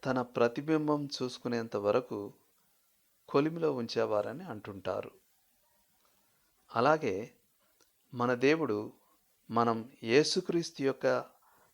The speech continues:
మహిమ సౌందర్యాలను ప్రతిఫలించే వరకు మనల్ని శ్రమ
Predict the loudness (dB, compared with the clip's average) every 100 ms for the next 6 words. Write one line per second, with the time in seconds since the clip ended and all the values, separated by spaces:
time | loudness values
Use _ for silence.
0 | -14 -4 -2 -2 -4 -2 -2 -4 -8 -6
1 | -4 0 2 4 2 2 -2 -6 -2 -2
2 | -2 -6 -4 -6 -4 -4 -4 -6 -8 -10
3 | _ _ _ _ _ _ _ _ _ -8
4 | 0 4 4 2 -4 -8 -18 _ _ _
5 | -12 0 2 2 2 0